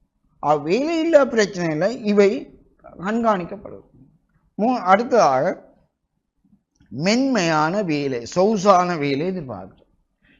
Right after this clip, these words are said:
எந்த இடத்துலையும் நீங்கள் எத்தனை கோடி பாடம் படிச்சாலும் மென்மையான வேலை, சொகுசான வேலை தரமாட்டாங்க.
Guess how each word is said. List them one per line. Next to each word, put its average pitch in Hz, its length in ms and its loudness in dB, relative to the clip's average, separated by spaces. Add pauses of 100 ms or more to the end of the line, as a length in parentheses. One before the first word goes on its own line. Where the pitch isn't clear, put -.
எந்த 233 540 2
இடத்துலையும் 170 680 0
நீங்கள் 156 280 -4
எத்தனை 202 420 -2
கோடி 185 240 -2
பாடம் 147 400 -4
படிச்சாலும் 123 680 -6 (280)
மென்மையான 220 720 0
வேலை, 170 400 0
சொகுசான 175 640 -2
வேலை 139 300 -4
தரமாட்டாங்க. 135 960 -8